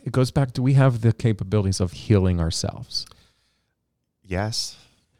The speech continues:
Speaker 1: And what is the power of self-limiting beliefs? When we have a self-limiting belief, what impact then does that have on our entire experience, including at levels of our cells?
Speaker 2: Yeah.
Speaker 1: Right? Are our cells impacted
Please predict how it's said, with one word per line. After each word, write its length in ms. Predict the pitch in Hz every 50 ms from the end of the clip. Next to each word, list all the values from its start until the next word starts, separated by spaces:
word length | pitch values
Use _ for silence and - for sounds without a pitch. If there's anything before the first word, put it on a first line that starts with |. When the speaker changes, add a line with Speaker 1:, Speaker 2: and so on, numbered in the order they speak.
| _ _ _ _ _ _ _
Speaker 1:
And 200 | 120 120 117 110 107
what 100 | 120 127
is 100 | 139 -
the 80 | - 113
power 360 | - - 120 113 110 107 98
of 100 | 95 -
self-limiting 640 | - - 98 92 - - 98 92 90 90 87 90 87
beliefs? 460 | - 87 85 90 90 90 - - -
When 180 | - 110 101 104
we 80 | 107 123
have 100 | 131 127
a 40 | 120
self-limiting 760 | - - - 117 107 - - - 107 98 95 98 92 95 92
belief, 400 | 85 - 85 82 85 82 - - -
what 400 | - 90 95 90 101 113 - - _
impact 560 | 135 123 120 113 - - 95 90 90 - _
then 220 | 92 85 90 92
does 180 | - 92 87 85
that 220 | 90 98 107 113 101
have 400 | - 98 90 85 87 - - -
on 160 | - 110 104 98
our 100 | 98 98
entire 340 | 95 95 - 110 107 107 107
experience, 480 | 110 - - - 107 95 92 92 -
including 480 | - 110 - - 120 127 131 127 120 - -
at 300 | - 113 101 98 95 - _ _ _ _ _ _ _ _ _ _ _ _ _ _ _ _ _ _ -
levels 320 | 110 113 107 113 110 101
of 100 | 113 92
our 80 | 95 95
cells? 680 | - - - - 107 98 90 - - 104 - - - - _ _ _ _ _ _ _ _ _
Speaker 2:
Yeah. 200 | - 92 92 98 98
Speaker 1:
Right? 200 | 110 110 120 -
Are 140 | - 120 120
our 120 | 110 101 98
cells 600 | - - - - 131 120 131 160 180 160 135 - - -
impacted 760 | 131 127 120 - - 82 67 82 110 - - - - -